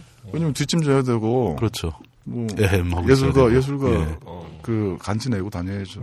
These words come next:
Speaker 3: 나의
Speaker 1: 근데
Speaker 3: 작품을 해설할 의무도 생기고.
Speaker 1: 근데 저는 예-, 예술이 뭐 대단한 경지라고 뭐 인식하지도 물론 않지만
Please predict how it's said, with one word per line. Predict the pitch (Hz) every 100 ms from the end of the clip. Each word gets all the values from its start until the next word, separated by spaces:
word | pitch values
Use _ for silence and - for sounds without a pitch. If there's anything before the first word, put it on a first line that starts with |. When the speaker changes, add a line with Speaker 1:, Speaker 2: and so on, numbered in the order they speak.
| 92
Speaker 3:
나의 | 107 117
Speaker 1:
근데 | 92 95
Speaker 3:
작품을 | 139 123
해설할 | 117 160 180 156
의무도 | 110 117 113
생기고. | 123 123 117 101 82 - - - - - -
Speaker 1:
근데 | 160 160 131 - - _ _ _ _ - 120 127
저는 | 143 139 113
예-, | 110 123 123 -
예술이 | 117 143 170
뭐 | 135
대단한 | 120 104 131 143 117
경지라고 | 101 117 120 127 127 117 113 104 98 104 - -
뭐 | 90 87 -
인식하지도 | - 104 117 123 - 131
물론 | 85 104 139
않지만 | 73 71 - 76 90 101 65